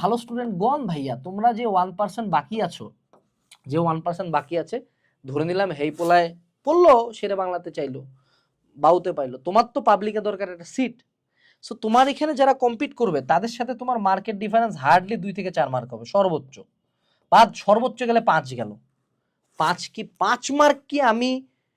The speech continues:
পড়াশোনা করে এফোর্ট দিয়ে তুলতে পারবো কিনা? নিঃসন্দেহে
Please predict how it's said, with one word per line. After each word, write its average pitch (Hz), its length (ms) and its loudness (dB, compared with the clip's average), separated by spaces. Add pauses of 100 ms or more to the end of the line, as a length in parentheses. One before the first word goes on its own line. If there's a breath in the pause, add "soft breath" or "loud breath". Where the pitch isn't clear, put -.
(480)
পড়াশোনা 226 500 4
করে 254 100 4 (120)
এফোর্ট 233 280 -2
দিয়ে 240 160 -2
তুলতে 226 280 -2
পারবো 160 260 0
কিনা? 107 160 -18 (460)
নিঃসন্দেহে 170 720 -10